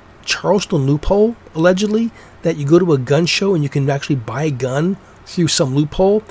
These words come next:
Tell you what, it does not exist. There is no loophole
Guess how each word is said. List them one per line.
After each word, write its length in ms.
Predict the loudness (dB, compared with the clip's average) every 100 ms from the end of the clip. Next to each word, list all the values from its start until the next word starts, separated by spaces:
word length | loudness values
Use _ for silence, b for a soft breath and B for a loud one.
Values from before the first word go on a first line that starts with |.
| -10
Tell 140 | 0 4
you 80 |
what, 260 | 4 2 0 B B -14 -2
it 180 | -2 0
does 180 | 0 2
not 220 | 2 0
exist. 560 | -2 -4 -2 -2 -4 -10 -18 -20 -8
There 100 | -6 2
is 200 | 2 4
no 380 | 4 4 2 -2 -14 -20 -4
loophole 640 | 0 0 -2 -2 -2 -4